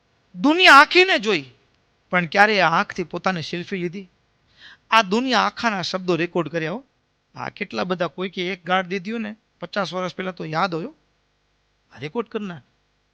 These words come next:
દુર્યોધને ન કરવાનો શબ્દ રેકોર્ડ કરી નાખ્યો, "આંધળાના તો આંધળા જો ને." જરૂર નથી રેકોર્ડ કરવાની, રેકોર્ડ કરી નાખ્યો,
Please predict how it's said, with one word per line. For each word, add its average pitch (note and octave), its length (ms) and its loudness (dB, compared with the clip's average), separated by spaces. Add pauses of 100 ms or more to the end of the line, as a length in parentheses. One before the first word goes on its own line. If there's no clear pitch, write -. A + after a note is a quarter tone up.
(1080)
દુર્યોધને G#3 560 -4
ન G3 180 -6
કરવાનો G#3 360 -6
શબ્દ F3 240 -8
રેકોર્ડ E3 340 -8
કરી D#3 180 -12
નાખ્યો, D3 300 -12
"આંધળાના E3 480 -2
તો D#3+ 120 -10
આંધળા D#3 320 -4
જો D3+ 140 -10
ને." C3 160 -16 (1160)
જરૂર A3+ 200 0
નથી D#4+ 200 -4
રેકોર્ડ G#3 280 -4
કરવાની, C#3+ 400 -8 (800)
રેકોર્ડ G3 360 -6
કરી B3 180 -6
નાખ્યો, D#3+ 380 -8